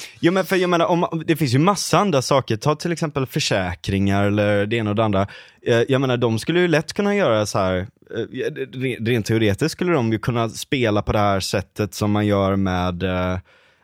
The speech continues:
ehm, med, med bostäder och sådär också, men de gör ju inte det. För att det finns en massa incitament till varför man inte ska göra det. Dels för att om, om du gör det,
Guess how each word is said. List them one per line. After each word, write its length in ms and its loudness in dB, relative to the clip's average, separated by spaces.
ehm, 720 -2
med, 200 -4
med 160 2
bostäder 420 2
och 60 0
sådär 220 0
också, 220 -4
men 100 0
de 140 0
gör 200 4
ju 60 0
inte 160 -6
det. 140 -6
För 260 4
att 120 2
det 80 -4
finns 460 -4
en 480 -4
massa 420 -2
incitament 560 -2
till 100 -4
varför 360 0
man 120 0
inte 140 -4
ska 140 -2
göra 280 0
det. 140 0
Dels 340 0
för 140 2
att 220 2
om, 380 2
om 240 2
du 120 2
gör 260 2
det, 240 -4